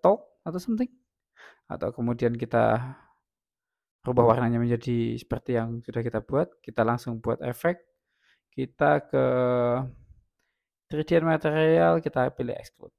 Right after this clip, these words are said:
Nah, kemudian ikutin aja seperti yang awal tadi. Ini juga, eh, eh, akan sama seperti yang awal, tetapi ini tanpa penggunaan, eh,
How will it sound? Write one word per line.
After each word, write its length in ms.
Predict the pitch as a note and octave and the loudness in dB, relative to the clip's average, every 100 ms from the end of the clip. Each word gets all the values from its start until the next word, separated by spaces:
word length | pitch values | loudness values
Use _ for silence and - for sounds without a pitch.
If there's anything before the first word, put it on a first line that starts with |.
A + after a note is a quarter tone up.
| - | -16
Nah, 240 | - - | -14 -12
kemudian 800 | A2+ G#2+ A2+ C3+ E3+ F3 F3 F3+ - _ _ _ _ | -8 -6 2 6 6 4 0 -4 -10 _ _ _ _
ikutin 320 | D3+ C#3+ D#3 | -4 0 2
aja 240 | D3+ C#3+ E3+ | 2 2 2
seperti 400 | E3+ D3 D3+ C3+ | 4 2 2 2
yang 80 | |
awal 240 | C3 B2+ C3 | 4 4 6
tadi. 320 | G#2+ A2 C3 - _ _ _ - | 4 2 -6 -10 _ _ _ -2
Ini 240 | C3 E3+ | 0 0
juga, 400 | C#3+ A2 G#2 - | 2 4 4 4
eh, 400 | - C#3 A#2+ A2 A2 - - - - - _ _ _ _ _ _ _ _ _ _ - | 2 6 6 6 2 -6 -20 -20 -20 -20 _ _ _ _ _ _ _ _ _ _ -8
eh, 320 | C#3+ - C2 - _ _ _ _ _ _ _ | -2 0 -2 -4 _ _ _ _ _ _ _
akan 300 | C#3+ B2+ C3 | 2 4 4
sama 400 | C3+ C3 A2+ G#2+ | 4 2 4 2
seperti 400 | C3+ - A#2 C3+ | 0 -4 -2 0
yang 80 | A#2+ | 0
awal, 320 | B2 A#2 B2+ | 0 0 0
tetapi 400 | C#3 C3 - D3 | 0 0 2 0
ini 160 | C#3 D#3 | 0 -2
tanpa 640 | - A#2+ A#2 C3 C#3 D#3 - _ _ _ _ - _ - | 2 0 4 4 4 0 -10 _ _ _ _ -20 _ -8
penggunaan, 1040 | A2+ A#2 A2+ A2+ B2+ C3 C3+ C#3 F3 B3 | -2 0 0 0 2 2 2 -2 -8 -8
eh, 480 | C#3+ A#2+ A2+ G2+ | -2 2 2 2